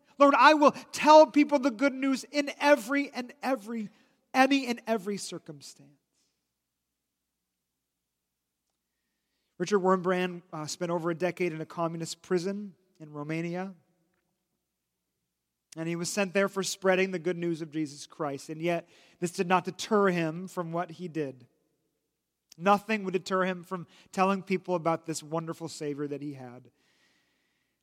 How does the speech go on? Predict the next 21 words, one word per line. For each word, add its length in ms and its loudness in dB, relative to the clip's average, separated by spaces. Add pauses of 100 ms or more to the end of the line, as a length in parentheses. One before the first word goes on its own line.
(220)
Later 260 6
in 60 2
his 180 2
life, 500 6 (140)
he 100 -2
would 120 2
often 260 0
take 200 -2
his 100 -2
shoes 360 -2
off 200 4
before 280 -6
he 120 -2
would 160 -4
speak, 500 -6
and 100 -8
it's 120 -16
because 340 -8
his 360 -12
feet 380 -10 (600)
hurt 560 -2